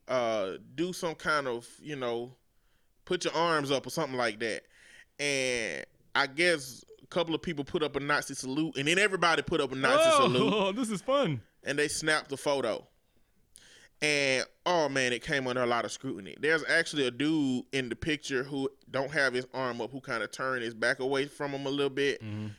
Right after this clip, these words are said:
Speaker 1: because clearly he didn't know this was gonna happen, but he didn't wanna be associated with what they was doing. And, um,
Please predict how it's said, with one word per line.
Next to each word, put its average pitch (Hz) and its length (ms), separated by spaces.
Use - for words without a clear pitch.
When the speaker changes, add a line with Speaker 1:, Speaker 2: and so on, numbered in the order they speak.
Speaker 1:
because 135 280
clearly 139 600
he 139 260
didn't 139 160
know 131 140
this 131 160
was 123 80
gonna 110 180
happen, 143 320
but 120 120
he 139 100
didn't 123 160
wanna 117 140
be 113 120
associated 117 580
with 113 120
what 110 140
they 113 100
was 117 160
doing. 135 420
And, 123 200
um, 92 380